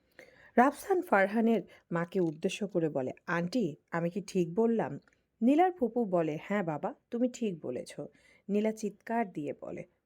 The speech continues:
"না, না, আমি ওই বদমাইশটাকে কখনো বিয়ে করব না। আমি মরে যাব, তবুও ওকে বিয়ে করব না," বলেই কেঁদে দেয়।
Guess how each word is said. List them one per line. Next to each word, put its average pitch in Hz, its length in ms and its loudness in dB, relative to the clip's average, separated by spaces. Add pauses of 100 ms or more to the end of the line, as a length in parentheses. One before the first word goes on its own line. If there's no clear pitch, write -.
"না, 277 140 6
না, 240 180 0 (300)
আমি 302 300 0
ওই 339 100 4
বদমাইশটাকে 196 880 -2
কখনো 185 380 -4
বিয়ে 160 260 -4
করব 147 420 -10
না। - 200 -14 (420)
আমি 190 240 2
মরে 175 380 2
যাব, 165 300 -6 (140)
তবুও 220 520 0
ওকে 196 280 2
বিয়ে 175 260 0
করব 151 420 -6
না," 147 340 -6
বলেই 180 300 2
কেঁদে 156 360 -8
দেয়। - 200 -10